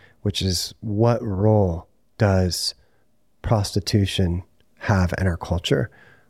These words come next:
What access should men have to women's bodies for a price? And to that point, there's a large movement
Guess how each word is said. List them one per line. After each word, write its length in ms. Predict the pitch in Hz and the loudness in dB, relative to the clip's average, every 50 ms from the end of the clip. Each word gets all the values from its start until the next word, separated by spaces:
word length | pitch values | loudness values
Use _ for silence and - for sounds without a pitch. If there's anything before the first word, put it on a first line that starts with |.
| _ _ - - _ _ | _ _ -20 -20 _ _
What 420 | - 113 107 104 107 113 113 - _ - | -6 -2 0 4 4 4 2 2 _ 0
access 600 | 113 107 110 - - - 117 98 95 - - - - | 2 2 2 2 0 0 0 0 0 -2 -4 -6 -8
should 280 | - - - 110 98 | -6 -2 -2 -2 0
men 220 | - 104 101 95 90 | 2 2 2 2 0
have 480 | 90 - - 95 92 92 101 113 - - _ _ _ _ - | -2 -2 -2 -2 0 0 0 -2 -4 -6 _ _ _ _ -2
to 120 | - 107 | 0 2
women's 340 | 98 104 98 95 95 90 - | 4 4 4 4 4 2 0
bodies 600 | - - 92 90 90 92 87 85 85 - - - - _ _ _ _ _ _ _ | -2 0 0 0 2 0 -2 -2 -4 -4 -6 -8 -10 _ _ _ _ _ _ _
for 500 | _ - - - 101 95 90 87 82 - - _ _ _ _ _ - | _ -10 -2 0 2 4 4 2 2 -2 -4 _ _ _ _ _ -6
a 80 | - - | -6 -4
price? 520 | - - 101 90 - - - - - - _ _ - _ _ _ - | 0 0 -2 0 -2 -2 -2 -4 -4 -6 _ _ -20 _ _ _ 0
And 240 | 110 104 95 85 - | 2 2 2 2 0
to 140 | - 104 | -2 0
that 280 | 90 104 110 127 120 - | 2 4 4 2 2 2
point, 440 | - - - 107 101 98 92 90 - _ _ _ _ _ - | 0 2 4 4 4 4 2 0 -4 _ _ _ _ _ -2
there's 280 | - 104 101 95 87 - - - | 2 2 2 2 0 -4 -8 -6
a 80 | 101 | -4
large 500 | 101 101 104 107 107 117 117 117 - - | -2 0 2 4 4 4 4 2 2 0
movement 480 | 107 104 104 98 87 98 98 101 98 - | 2 2 4 4 2 2 2 0 0 -2